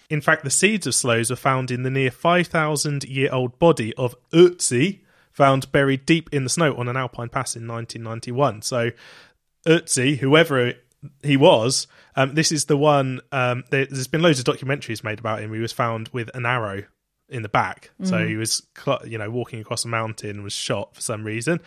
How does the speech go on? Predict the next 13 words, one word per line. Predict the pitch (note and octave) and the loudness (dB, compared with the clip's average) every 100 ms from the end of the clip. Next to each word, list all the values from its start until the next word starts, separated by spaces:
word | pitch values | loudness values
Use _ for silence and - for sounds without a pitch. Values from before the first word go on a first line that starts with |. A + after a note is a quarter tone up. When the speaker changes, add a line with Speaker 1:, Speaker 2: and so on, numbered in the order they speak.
| - - - - - - | -16 -20 -20 -20 -20 2
Speaker 1:
Um, | C3 C3 C3+ - _ _ _ - | 4 6 2 -8 _ _ _ 0
he'd | D3+ | 4
actually | E3+ C#3 D3+ | 4 2 -4
been | D3 | -2
feeding | E3 D3+ C#3 | -2 -2 -2
on | |
blackthorn | C#3 D#3+ - A2 G2 G#2+ _ _ | 0 -2 -2 -8 -8 -14 _ _
before | A#2+ - B2 A#2 A#2 - | -12 -4 -2 0 -2 -2
he, | |
Speaker 2:
Mm. | E4+ D#4+ E3 D3 C#3 | 0 0 -2 -6 -12
Speaker 1:
before | C3 B2 A2+ | -12 -8 -6
he | A2+ | -4
died. | C3 G2+ G2 | -4 -4 -10